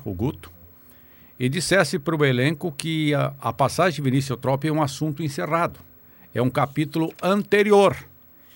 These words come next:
e que agora não adianta ficar reclamando, já passou.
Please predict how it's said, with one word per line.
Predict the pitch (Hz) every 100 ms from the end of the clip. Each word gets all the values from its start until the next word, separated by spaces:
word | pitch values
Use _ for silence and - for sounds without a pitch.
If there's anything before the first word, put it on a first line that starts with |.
| _ -
e | 123
que | 180
agora | 170 143 160
não | 180
adianta | 190 143 160 190
ficar | 185 180
reclamando, | 202 226 180 185 - - - -
já | 117
passou. | 131 190 - 202 190